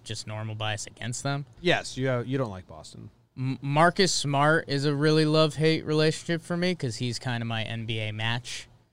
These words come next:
Speaker 1: Vicious, undersized defender, terrible shooter. Um, it kinda scares you when he's shooting. I don't know. I think it was a defensive foul. I don't know. It doesn't matter what I think.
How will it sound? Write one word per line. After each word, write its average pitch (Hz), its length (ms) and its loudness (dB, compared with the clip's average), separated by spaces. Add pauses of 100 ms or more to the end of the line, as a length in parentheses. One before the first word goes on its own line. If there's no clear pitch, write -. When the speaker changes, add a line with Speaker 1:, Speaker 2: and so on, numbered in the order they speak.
(360)
Speaker 1:
Vicious, 123 520 -2
undersized 120 520 -2
defender, 117 640 -4 (120)
terrible 110 420 -4
shooter. 110 460 -6 (1080)
Um, 104 380 -10 (320)
it - 80 -20
kinda 107 220 -6
scares 110 420 -6
you 113 140 -4
when 110 100 -4
he's 110 120 -6
shooting. 110 420 -6 (1600)
I 185 100 6
don't 269 120 6
know. 156 400 4
I 135 120 2
think 277 300 0
it 262 160 0 (160)
was 165 840 0 (840)
a 131 80 -2
defensive 190 540 2
foul. 165 400 4
I 226 120 6
don't 117 100 0
know. 101 100 -12
It 110 80 -10
doesn't 147 240 2
matter 117 240 0
what 104 120 -6
I 107 120 -4
think. 104 300 -8